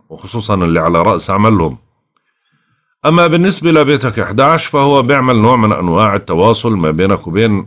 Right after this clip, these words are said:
أحد الأصدقاء، ولكن برضو بالمقابل راح تشعر بالملل أو الضيق من شخص معين أو من قريب، إيه، ص-، من الأصدقاء، إيه، في تعامله أو تصرفه أو كلماته، فتتهرب منه، ما تحب تناقشه أو تحكي معاه،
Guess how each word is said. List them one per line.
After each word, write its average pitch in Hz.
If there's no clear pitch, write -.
أحد 110
الأصدقاء، 82
ولكن 131
برضو 120
بالمقابل 113
راح 104
تشعر 107
بالملل 87
أو 82
الضيق 101
من 95
شخص -
معين 101
أو 90
من 78
قريب، 113
إيه، 92
ص-، -
من 110
الأصدقاء، 85
إيه، 90
في 92
تعامله 104
أو 101
تصرفه 95
أو 95
كلماته، 98
فتتهرب 87
منه، 110
ما 90
تحب 92
تناقشه 110
أو 78
تحكي 87
معاه، 110